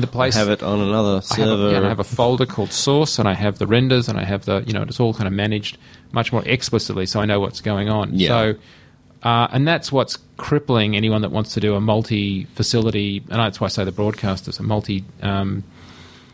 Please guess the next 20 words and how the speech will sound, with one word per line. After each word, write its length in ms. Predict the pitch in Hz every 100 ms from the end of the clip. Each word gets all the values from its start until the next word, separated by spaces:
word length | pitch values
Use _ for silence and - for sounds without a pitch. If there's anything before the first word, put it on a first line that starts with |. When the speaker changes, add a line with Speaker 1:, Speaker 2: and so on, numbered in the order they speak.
| - _ _ _ - 147
Speaker 1:
person 380 | 143 127 123
collaborative 560 | 117 120 117 110 107 101
sort 180 | 123 107
of, 180 | 98 -
uh, 240 | 110 107 104
edit 340 | - 120 113 92
where 140 | 113
you 140 | 107 104
would 160 | 95
pass 260 | - 117 -
stuff 180 | 107 -
down 180 | 98
the 60 | 101
line 280 | 123 131 127
and 100 | 110
you 80 | 104
would 140 | 98
reopen 340 | 107 104 107
edits 340 | 101 104 - -
and, 300 | 95 95